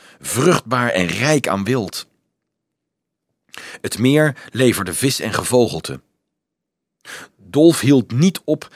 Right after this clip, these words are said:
zich te verbazen over de ongereptheid van de natuur om hem heen. Over het heldere water, de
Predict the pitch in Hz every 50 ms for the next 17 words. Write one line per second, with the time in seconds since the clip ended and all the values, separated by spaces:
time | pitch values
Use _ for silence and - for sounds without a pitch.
0 | - - - - 131 - - 95 - 101 85 85 123 135 147 147 127 131 113 117
1 | 113 - - 92 - - 139 147 131 - - 98 87 113 131 131 - 120 107 -
2 | - - 107 101 98 92 87 - - - 151 139 131 104 107 95 92 85 80 80
3 | 82 73 69 76 80 _ _ _ _ _ _ _ _ _ _ _ _ _ _ _
4 | _ - 110 104 - 104 92 - - 98 123 131 123 104 85 80 82 95 101 101
5 | 104 - 69 69 - _ _ _ _ _ - 101